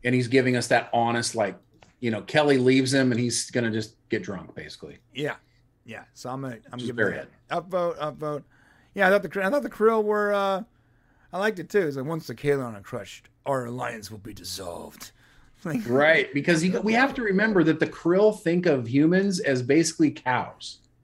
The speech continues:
Speaker 1: Like,
Speaker 2: Right,
Speaker 1: we
Speaker 2: they're
Speaker 1: are not
Speaker 2: Yeah, yeah, we're, we're food.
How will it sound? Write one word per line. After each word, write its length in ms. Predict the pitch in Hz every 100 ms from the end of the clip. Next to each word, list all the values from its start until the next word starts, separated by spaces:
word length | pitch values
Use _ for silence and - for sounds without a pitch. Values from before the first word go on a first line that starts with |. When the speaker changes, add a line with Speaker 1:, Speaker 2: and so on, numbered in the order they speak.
| _ _ _ _ _ _ _ -
Speaker 1:
Like, 160 | - 120
Speaker 2:
Right, 240 | 214 113
Speaker 1:
we 100 | 117 147
Speaker 2:
they're 140 | 185
Speaker 1:
are 20 |
not 320 | 151 160 160 - - _ _ _ _ _ _ _ _ _
Speaker 2:
Yeah, 140 | 160 196
yeah, 160 | 180 110
we're, 280 | 135 190 -
we're 160 | 143 175
food. 400 | - 180 117